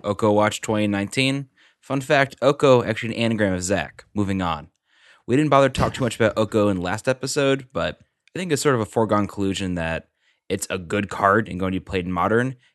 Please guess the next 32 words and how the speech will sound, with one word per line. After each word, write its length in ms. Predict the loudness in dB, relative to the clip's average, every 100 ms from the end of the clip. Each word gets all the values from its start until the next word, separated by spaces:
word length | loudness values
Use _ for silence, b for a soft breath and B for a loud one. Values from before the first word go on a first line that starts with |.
| -10
and 120 | -2
oh 120 | 0
goodness 440 | 2 2 2 0 -2
if 80 |
it's 120 | -6 -6
not 160 | -2
being 180 | -2 -2
played 180 | -2 -2
in 60 |
Modern. 420 | -2 -4 -6 -12 -20 b b b
This 120 | -10
card's 220 | -4 -2 -2
shown 160 | -4
up 100 | -2
everywhere. 520 | 0 2 2 2 0 0
I'm 200 | 0 0
losing 220 | -2 -4
to 140 | -4
it 60 | -4
on 220 | -4 -8
stream. 480 | -6 -2 0 0 0
I'm 140 | -2 -4
getting 180 | -6
personally 380 | -4 -6 -6 -8
embarrassed. 520 | -4 0 0 0 -6 _ _ -16
The 80 | -4
fan 240 | 0 2
member's 320 | 2 2 -2
calling 380 | 0 2 2 0
me, 160 | -4 -6
asking 300 | -6 -6
me, 120 | -10